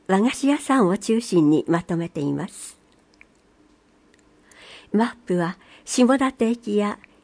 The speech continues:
板谷波山記念館などで配布していますので、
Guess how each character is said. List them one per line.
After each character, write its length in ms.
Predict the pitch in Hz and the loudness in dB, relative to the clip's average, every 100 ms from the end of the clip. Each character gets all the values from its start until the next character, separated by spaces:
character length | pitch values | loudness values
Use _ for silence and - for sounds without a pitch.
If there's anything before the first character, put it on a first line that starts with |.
| - | -6
板 260 | - 294 | -2 0
谷 120 | 240 180 | 2 2
波 220 | 196 196 | 0 0
山 260 | 208 208 | 2 2
記 180 | 220 220 | 2 2
念 200 | 208 262 | 2 2
館 240 | - 254 254 | 0 0 0
な 120 | 254 | 0
ど 120 | 175 | 0
で 120 | 170 | 0
配 240 | 180 208 214 | 0 0 0
布 180 | 202 | -2
し 80 | 214 | -2
て 100 | - | 0
い 100 | 170 | 0
ま 140 | 170 214 | 0 -2
す 140 | 185 | -2
の 140 | 185 | -2
で、 240 | 180 190 | -2 -6